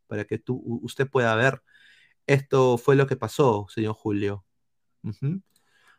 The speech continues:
John Carlos Centeno Roiro, desde que llegó Yotun nunca se puso el equipo al hombro y es un referente de la selección, o lo fue en años compitiendo, y tenemos a un D T que gusta cómo plantea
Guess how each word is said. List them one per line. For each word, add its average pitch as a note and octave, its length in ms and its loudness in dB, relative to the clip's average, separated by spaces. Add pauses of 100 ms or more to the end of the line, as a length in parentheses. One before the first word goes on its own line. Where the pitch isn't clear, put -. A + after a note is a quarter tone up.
(140)
John D3+ 300 2
Carlos E3 320 2
Centeno D3+ 380 2
Roiro, C#3+ 440 6
desde A#2 220 -2
que A#2+ 120 2
llegó A#2+ 200 4
Yotun D3+ 380 2
nunca D3+ 240 -2
se C3+ 140 -2
puso D3 280 -2
el C#3 80 4
equipo C#3 300 -2
al B2+ 100 4
hombro C#3+ 320 2
y C3 80 2
es C3+ 140 0
un D3 80 -2
referente B2+ 460 0
de - 20 4
la C#3 80 0
selección, C#3 560 -2
o A#2 140 -4
lo A2 100 2
fue B2+ 180 -4
en C3 120 -2
años C#3 240 0
compitiendo, C#3 560 -2
y D3+ 40 -2
tenemos C3 420 -4
a A#2+ 60 0
un A#2+ 140 -2
D B2+ 100 2
T C#3 220 2
que B2 140 0
gusta D#3 380 -2
cómo C3 220 0
plantea C#3 600 0